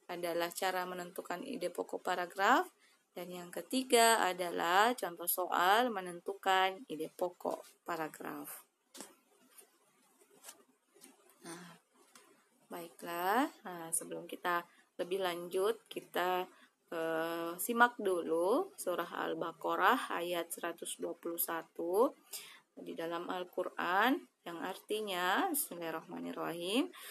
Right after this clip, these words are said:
"Orang-orang yang telah kami berikan kitab kepadanya, mereka membacanya dengan bacaan yang sebenarnya, mereka itu beriman kepadanya. Dan barang siapa yang ingkar kepadanya,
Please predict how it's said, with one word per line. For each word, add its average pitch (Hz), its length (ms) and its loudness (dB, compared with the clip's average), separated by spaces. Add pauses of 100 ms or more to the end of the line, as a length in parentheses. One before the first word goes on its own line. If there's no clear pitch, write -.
(220)
"Orang-orang 254 800 8
yang 196 240 0
telah 185 240 0
kami 185 320 -4
berikan 175 480 -2
kitab - 480 0
kepadanya, 170 880 2 (400)
mereka 170 480 -2
membacanya 240 880 4
dengan 180 400 -2
bacaan 170 400 -4
yang 175 240 -8
sebenarnya, 170 960 0 (400)
mereka 180 640 0 (400)
itu 254 400 0
beriman 170 480 0
kepadanya. 165 800 -4 (480)
Dan 180 240 -2
barang 170 320 -4
siapa 226 720 4
yang 190 240 2
ingkar 196 480 -2
kepadanya, 180 960 4